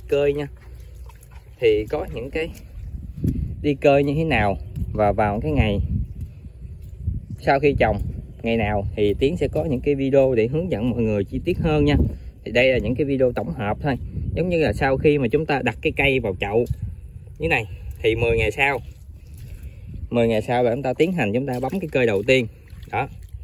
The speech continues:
Còn cơi thứ hai thì cách cái cơi thứ nhất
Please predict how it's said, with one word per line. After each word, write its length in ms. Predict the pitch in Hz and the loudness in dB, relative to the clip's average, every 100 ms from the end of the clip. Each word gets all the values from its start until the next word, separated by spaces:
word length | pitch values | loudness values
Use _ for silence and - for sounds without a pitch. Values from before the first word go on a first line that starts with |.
| - - - - - - - | -18 -20 -20 -20 -20 -14 -2
Còn 440 | 113 110 110 107 - - - | 0 0 -2 -6 -10 -8 2
cơi 180 | 143 143 | 2 2
thứ 120 | 175 | -2
hai 320 | 156 139 127 - | -2 0 -2 0
thì 120 | - - | 0 0
cách 120 | 170 - | -2 -4
cái 100 | 151 | -4
cơi 200 | 143 127 | 0 0
thứ 80 | 151 | 0
nhất 200 | 185 | -2